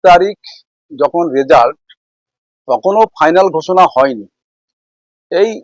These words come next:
এগারো বারো রাউন্ড হয়েছে। সেই অবস্থায় আলিফা আহমেদের জয়ের খবর আসতে চলেছে, মানে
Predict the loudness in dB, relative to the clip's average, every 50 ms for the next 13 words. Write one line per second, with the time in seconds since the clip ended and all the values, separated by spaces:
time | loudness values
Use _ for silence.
0 | -8 -4 -2 0 2 4 4 4 4 4 4 4 4 4 4 4 2 2 2 -2
1 | -6 -10 _ _ -20 _ _ _ _ 0 2 2 2 0 -6 -16 -16 -20 _ _
2 | _ _ _ _ _ _ _ _ _ _ _ -20 -16 -8 -2 0 2 2 2 2
3 | 2 0 -2 -2 2 4 4 4 2 0 -4 -6 -4 -4 -2 -2 -2 0 0 2
4 | 4 4 2 2 0 0 -2 -2 -2 -4 -4 -6 _ _ -20 -8 0 2 4 4
5 | 4 4 2 2 2 0 2 2 4 4 4 2 2 -2 -6 -6 -4 -4 -4 -4
6 | -4 -6 -8 -6 -6 -6 -6 -6